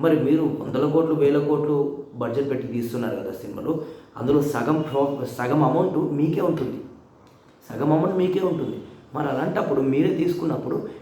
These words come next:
మేము మరి వంద, నూట యాభై, రెండు వందల రూపాయలు పెట్టి చూడాల్సిన సినిమా, దాని టికెట్ ధర వెయ్యి రూపాయలు, రెండు వేలు, మూడు వేలు ఎందుకు పెట్టి కొనాలి? మీరు ఎందుకు పెంచిపిస్తారు? అది కూడా ఆలోచించాలి కదా మరి మీరు. ఒక బాధ్యత గల పౌరుడు మీరు,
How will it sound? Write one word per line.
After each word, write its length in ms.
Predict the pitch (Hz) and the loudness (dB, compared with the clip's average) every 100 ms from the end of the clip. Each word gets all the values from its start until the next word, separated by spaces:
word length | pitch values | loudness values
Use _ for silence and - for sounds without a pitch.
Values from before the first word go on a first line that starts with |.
| - | -8
మేము 280 | 131 165 180 | -4 -2 0
మరి 120 | 170 | 0
వంద, 320 | 160 123 127 | 0 0 2
నూట 280 | 165 160 151 | 2 2 2
యాభై, 180 | 160 156 | 2 2
రెండు 180 | 147 143 | 0 0
వందల 220 | 147 147 | 0 0
రూపాయలు 240 | 135 135 | -2 -4
పెట్టి 360 | 135 123 123 127 | -4 -4 -6 -4
చూడాల్సిన 380 | 120 117 117 113 | -4 -4 -6 -8
సినిమా, 460 | - 120 117 117 - - - - | -6 -4 -4 -4 -8 -12 -10 -6
దాని 140 | - | -4
టికెట్ 320 | - - - | 0 0 0
ధర 120 | - - - - - - - - | -2 -8 -10 -14 -18 -20 -18 2
వెయ్యి 200 | 147 156 | 4 6
రూపాయలు, 240 | - 170 | 4 2
రెండు 160 | 135 139 | 2 4
వేలు, 140 | 165 | 4
మూడు 180 | 151 139 | 4 4
వేలు 180 | 143 135 | 4 2
ఎందుకు 180 | 117 123 | 2 2
పెట్టి 200 | 135 - | 0 0
కొనాలి? 320 | 143 147 156 - - - - _ _ - - - | -4 -4 -6 -10 -18 -20 -20 _ _ -20 -20 0
మీరు 180 | 160 160 | 4 4
ఎందుకు 160 | 156 | 4
పెంచిపిస్తారు? 520 | 156 180 - - 190 190 - - - - - - - - - - - - 120 | 0 -2 -4 -4 -2 -2 -4 -16 -20 -20 -20 -20 -20 -20 -20 -20 -20 -12 0
అది 100 | 156 | 4
కూడా 140 | 196 | 4
ఆలోచించాలి 480 | 165 190 208 - 123 | 2 0 -2 -2 -2
కదా 140 | 117 | -2
మరి 160 | 113 113 | -4 -4
మీరు. 400 | 107 117 151 - - - - - | -4 -4 -4 -8 -14 -20 -20 -20
ఒక 120 | - | -12
బాధ్యత 440 | - - 110 127 | -8 -6 -4 -4
గల 400 | 127 131 135 135 131 131 123 - 123 117 117 | -2 0 0 0 0 0 -2 -4 -8 -8 -6
పౌరుడు 380 | 117 120 127 123 | -2 0 0 0
మీరు, 400 | 120 120 123 | -2 -4 -6